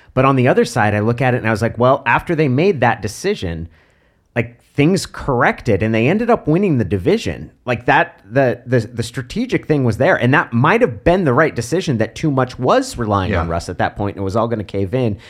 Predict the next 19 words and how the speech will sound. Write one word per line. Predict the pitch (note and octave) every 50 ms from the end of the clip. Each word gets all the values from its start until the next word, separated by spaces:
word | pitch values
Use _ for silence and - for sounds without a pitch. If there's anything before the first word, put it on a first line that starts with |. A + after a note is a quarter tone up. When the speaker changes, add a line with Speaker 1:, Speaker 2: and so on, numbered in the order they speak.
| - - - _ _ -
Speaker 1:
And | C3 C#3 C#3 C#3 - - _ _ -
in | C3 C3+ -
some | - - A3 C#4+
ways, | C4 C#3+ A#2+ A2+ B2+
I | A#2
think | A#2+ C#3+ D3 - -
we're | F#2+ A#2+ C#3+
gonna | C#3 C#3+ B2
get | G2+ D#3+ D3+
a | A#2
little | G#2+ A2 D3+ G3+ B3
bit | F3+ B2 A#2
of | G#2 F#2
an | G2 F#2+
answer | G#2 C#3+ F#3+ F#3+ - G#2 F#2
because | E2 A2 - G2+ F#2
I | G2 G#2
expect | A#2+ B2 - - - C3+ C#3 - F#2 E2
Denver | A2 A#2+ D#3+ E3+ G2+ F#2 F2+ G2+ A#2+ A#2+